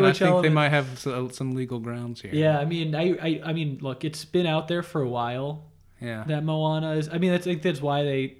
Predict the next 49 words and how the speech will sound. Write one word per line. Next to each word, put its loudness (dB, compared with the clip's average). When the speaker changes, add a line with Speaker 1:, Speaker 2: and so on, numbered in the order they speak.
Speaker 2:
called 0
it -4
Moana, -2
like -2
Mortal 0
Kombat. -4
Speaker 1:
Yes, -2
yes, -2
Speaker 2:
Yeah. -12
Speaker 1:
yes. -16
I -14
see. -10
Speaker 2:
Mm-hmm. 2
Speaker 1:
It's -18
right -10
there -6
in -6
front -8
of -10
us. -16
Speaker 2:
It 2
is. 2
Uh, 2
there's, -2
you 2
know, 2
I'm 4
gonna 4
try 0
a 2
class -2
action. -6
Can 4
you 2
do -2
a -2
class 0
action -4
lawsuit 0
on 0
behalf 0
Speaker 1:
Like, 0
Speaker 2:
of 2
Speaker 1:
on 0
Speaker 2:
a 2
Speaker 1:
behalf 0
of -20
someone? -6
Speaker 2:
Uh-huh. -2